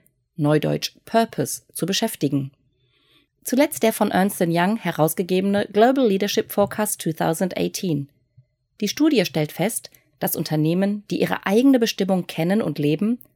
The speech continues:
sogenannte Purposeful Organizations, um zweiundvierzig Prozent bessere Finanzergebnisse als der Durchschnitt vorweisen können.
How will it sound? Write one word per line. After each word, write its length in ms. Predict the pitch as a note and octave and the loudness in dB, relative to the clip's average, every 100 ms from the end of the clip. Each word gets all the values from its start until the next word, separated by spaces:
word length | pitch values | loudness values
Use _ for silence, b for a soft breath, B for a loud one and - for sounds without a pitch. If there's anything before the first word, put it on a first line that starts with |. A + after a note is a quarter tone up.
| _ _ | _ _
sogenannte 540 | E3+ E3+ E3 E3 E3 | -4 0 2 0 -2
Purposeful 720 | D#3+ A#3 A#3 A3+ - D#3 C#3+ | -2 -2 0 -2 0 0 0
Organizations, 960 | - D3+ D3 D3 C#3+ D3 D3 F#3 G3+ - _ _ _ _ | 0 0 2 2 0 -2 -2 -4 -4 -6 _ _ _ _
um 160 | A#3+ A3+ | 0 2
zweiundvierzig 640 | - C4 C#4+ C4+ - A3 | 2 4 4 2 -2 -8
Prozent 460 | - F#3+ F#3 E3+ - | -6 -2 -2 -2 -2
bessere 340 | B3 - E3 | 0 0 -4
Finanzergebnisse 1040 | - D3 D#3 - D3+ F#3 G3+ F#3+ A3 A#3+ | -2 0 0 -2 -2 -4 -2 -2 0 0
als 140 | - A3+ | 0 0
der 100 | A#3+ | 0
Durchschnitt 380 | C#4 C4+ D#3 - | 0 0 -2 -4
vorweisen 520 | - C3+ C#3 C3 C3 | -4 -2 -2 -2 -4
können. 440 | - C3 C3 C3 | -2 -4 -4 -6